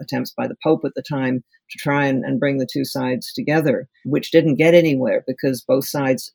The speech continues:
one of the problems always, I mean, I believe strongly in diplomacy, and I think you should always be willing to talk, but both sides in the conflict have to be willing to talk. And one of the problems in the First World War was that when the Allies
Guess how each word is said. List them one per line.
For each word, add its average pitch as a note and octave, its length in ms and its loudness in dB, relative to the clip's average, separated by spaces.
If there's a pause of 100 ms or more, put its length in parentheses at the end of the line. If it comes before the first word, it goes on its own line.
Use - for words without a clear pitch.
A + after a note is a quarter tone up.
one F#3 180 6
of A3+ 60 6
the G#3 60 -4
problems E3 340 2
always, D#3 480 4
I E3+ 40 -2
mean, D3 120 -2
I D#3+ 120 4
believe D#3+ 340 4
strongly E3 400 0
in B2 60 -2
diplomacy, B2 500 -4
and C3 80 -4
I C3+ 40 -4
think C3+ 200 -10
you C3+ 60 -10
should C3 160 -6
always D3 260 2
be C3+ 80 -4
willing C3+ 300 -4
to - 100 -20
talk, B2+ 300 -2 (640)
but - 300 2
both E3 200 8
sides D3+ 560 -4
in E3+ 140 6
the E3 80 4
conflict - 480 -6
have C3 140 -6
to - 80 -10
be B1+ 80 -4
willing A#2+ 260 -4
to - 100 -12
talk. - 300 -2 (640)
And D3 300 2
one D3+ 120 0
of D3+ 60 0
the - 80 -2
problems D3 380 0
in - 60 -4
the - 80 -8
First E3 280 2
World C3+ 160 0
War C3 220 -2
was C#3 180 -4
that - 160 -4
when C3+ 200 -2
the C3 140 0
Allies C3+ 560 0